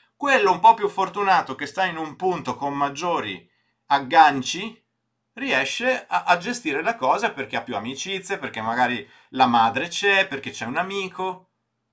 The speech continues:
Ma se iniziamo a vederci come un unico fenomeno e un unico organismo, iniziamo a chiederci come mai accadono le cose, non a giudicarle, etichettarle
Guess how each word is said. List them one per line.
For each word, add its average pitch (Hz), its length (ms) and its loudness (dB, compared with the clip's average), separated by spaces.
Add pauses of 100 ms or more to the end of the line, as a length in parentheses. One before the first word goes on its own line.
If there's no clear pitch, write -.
(680)
Ma 127 140 -4
se - 120 -4
iniziamo 311 400 0
a 277 60 4
vederci 214 480 -2
come 165 220 -6
un 165 120 -4
unico 226 460 0
fenomeno 165 560 0
e 131 40 -2
un 135 140 -4
unico 202 320 -4
organismo, 143 600 -4
iniziamo 170 480 -2
a - 40 4
chiederci 196 600 -2
come 220 360 -2
mai 175 360 0
accadono 135 500 -2
le 117 140 -6
cose, 117 340 -2
non 175 220 -6
a 175 80 -4
giudicarle, 139 600 0
etichettarle 123 960 0